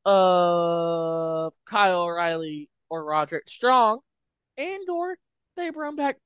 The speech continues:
Bobbert Fish. But I do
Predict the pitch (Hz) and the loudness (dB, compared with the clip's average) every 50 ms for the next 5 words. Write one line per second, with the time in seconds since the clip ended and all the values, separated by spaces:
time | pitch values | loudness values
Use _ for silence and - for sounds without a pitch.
0 | - 254 247 247 240 247 - - - - 277 196 123 _ - - - - _ _ | 0 2 2 2 2 -2 -8 -8 -4 -2 -2 -2 -2 _ -14 -20 -20 -20 _ _
1 | _ _ _ _ _ _ _ _ _ _ _ _ _ _ _ _ _ _ _ _ | _ _ _ _ _ _ _ _ _ _ _ _ _ _ _ _ _ _ _ _
2 | _ _ _ _ _ _ _ _ _ _ _ _ _ _ _ _ _ _ _ _ | _ _ _ _ _ _ _ _ _ _ _ _ _ _ _ _ _ _ _ _
3 | - 339 330 277 262 269 - _ _ _ _ _ _ _ _ _ _ _ _ _ | 2 4 6 6 6 4 2 _ _ _ _ _ _ _ _ _ _ _ _ _
4 | _ _ _ _ _ _ _ _ _ _ _ _ _ _ _ _ _ _ _ _ | _ _ _ _ _ _ _ _ _ _ _ _ _ _ _ _ _ _ _ _
5 | _ _ _ _ _ _ _ _ _ _ _ _ _ _ _ _ _ _ _ _ | _ _ _ _ _ _ _ _ _ _ _ _ _ _ _ _ _ _ _ _
6 | _ _ _ _ - 175 202 226 233 240 196 190 240 240 247 240 | _ _ _ _ -4 -2 0 0 0 -2 -6 -10 -12 -10 -10 -12